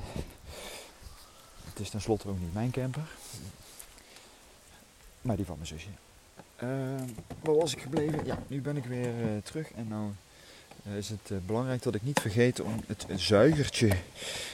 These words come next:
maar dit heeft helemaal niks meer te maken met het uitstorten van de portepotty. Ik doe het zuigertje weer vast en dan is het een klik en pats, die deur dicht. Zo, ah, de sleutel. Waar heb ik die nou weer gelaten?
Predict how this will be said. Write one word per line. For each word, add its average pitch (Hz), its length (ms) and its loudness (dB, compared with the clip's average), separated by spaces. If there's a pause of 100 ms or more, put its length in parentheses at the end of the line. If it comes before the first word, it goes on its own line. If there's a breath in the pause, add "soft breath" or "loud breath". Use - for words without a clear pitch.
maar 95 100 -2
dit 104 100 10
heeft 110 160 8
helemaal 107 220 12
niks 101 200 4
meer 101 160 4
te - 80 -2
maken 98 360 2
met 90 100 -2
het - 120 -6
uitstorten 90 560 -2
van 90 160 -4
de 87 120 -4
portepotty. 90 440 -4 (540 loud breath)
Ik - 60 -8
doe 101 100 2
het - 80 0
zuigertje 104 460 6
weer 82 140 -4
vast 139 240 -4
en 107 60 -4
dan - 480 12
is - 100 -2
het - 100 2
een - 180 2
klik - 380 2 (200)
en 110 200 -4 (380)
pats, - 300 12
die 104 120 -4
deur 147 200 4
dicht. - 320 -6 (1400)
Zo, 98 160 -8 (100)
ah, 110 160 -6 (140)
de - 60 -18
sleutel. 120 420 -4 (1160 loud breath)
Waar 110 100 -16
heb 101 120 -12
ik - 100 -14
die 117 100 2
nou 107 120 0
weer 104 140 2
gelaten? 101 400 -4